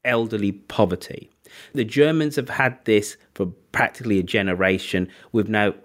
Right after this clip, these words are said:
finally caught up. Old people are not gonna have to rely on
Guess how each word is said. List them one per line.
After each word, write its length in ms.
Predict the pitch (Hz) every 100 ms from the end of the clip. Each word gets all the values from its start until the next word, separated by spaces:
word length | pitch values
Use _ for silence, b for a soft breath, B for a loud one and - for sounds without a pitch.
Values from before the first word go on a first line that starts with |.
| _ _
finally 260 | 131 120 107
caught 420 | - 104 92 -
up. 220 | 95 90 b b b -
Old 240 | 135 135
people 560 | - 107 101 104 98 95 B B _
are 80 | 110
not 300 | 110 123 131
gonna 180 | 123 120
have 340 | 110 98 -
to 120 | 107
rely 560 | 95 101 107 110 107 107 -
on 320 | 95 90 90